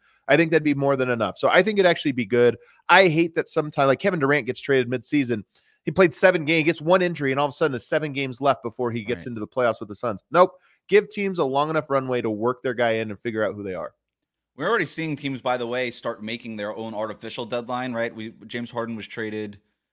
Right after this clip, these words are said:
Speaker 2: in
Speaker 1: Yeah.
Speaker 2: December, like, twice or something. I know there's a bunch of teams that move, made moves in January this past year. So make the, O G Anunoby was traded in December also, I think,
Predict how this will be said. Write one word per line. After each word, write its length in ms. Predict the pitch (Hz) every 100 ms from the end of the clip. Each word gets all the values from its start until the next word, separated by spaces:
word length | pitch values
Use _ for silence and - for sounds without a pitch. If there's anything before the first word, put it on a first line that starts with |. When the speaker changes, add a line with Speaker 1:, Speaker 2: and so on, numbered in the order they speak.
| _ _
Speaker 2:
in 80 | 123
Speaker 1:
Yeah. 100 | 135
Speaker 2:
December, 360 | 143 110 120 120
like, 200 | 95 -
twice 360 | - 147 170
or 60 | 156
something. 480 | 165 160 156 156 147
I 60 |
know 100 | 123
there's 220 | 123 120
a 40 | 107
bunch 220 | 120 123
of 80 | 127
teams 280 | 139 135 127
that 120 | 117
move, 380 | 120 120 120 123
made 180 | 120 113
moves 360 | 117 113 110
in 100 | 104
January 760 | 90 110 120 127 127 127 131 - _ _ _
this 160 | 127 -
past 360 | 135 131 127
year. 220 | 135 131 127
So 440 | - 117 107 101 _ _ _
make 180 | 131 156
the, 280 | 160 123 123
O 120 | 131
G 100 | 160
Anunoby 380 | 175 135 117 139
was 100 | 139
traded 280 | - 135 131
in 80 | 120
December 400 | 107 - 117 113
also, 320 | 101 113 - 143
I 60 | 143
think, 340 | 156 160 -